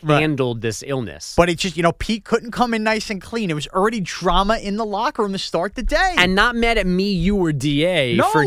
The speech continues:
Speaker 2: doubting he was sick.
Speaker 1: No.
Speaker 2: Hinting that he could be faking or making this up. He's mad at Sam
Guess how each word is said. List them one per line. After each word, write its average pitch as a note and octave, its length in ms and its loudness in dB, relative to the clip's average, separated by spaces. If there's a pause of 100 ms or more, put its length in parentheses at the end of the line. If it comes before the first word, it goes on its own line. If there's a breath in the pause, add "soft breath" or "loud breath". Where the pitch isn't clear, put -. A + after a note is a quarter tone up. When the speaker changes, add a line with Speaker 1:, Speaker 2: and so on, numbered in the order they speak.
(120)
Speaker 2:
doubting D#3+ 420 2
he D3 100 0
was B2+ 160 0
sick. F#3 460 0
Speaker 1:
No. F#4+ 420 0
Speaker 2:
Hinting F#3+ 380 0
that E3+ 100 2
he D#3 60 0
could D3+ 120 -4
be C#3 120 0
faking G3 540 -2
or E3+ 60 0
making C#3+ 340 0
this C3 180 -2
up. F3 200 4 (220 soft breath)
He's C#3 220 -4
mad D3+ 320 2
at C3 100 -2
Sam C#3 800 0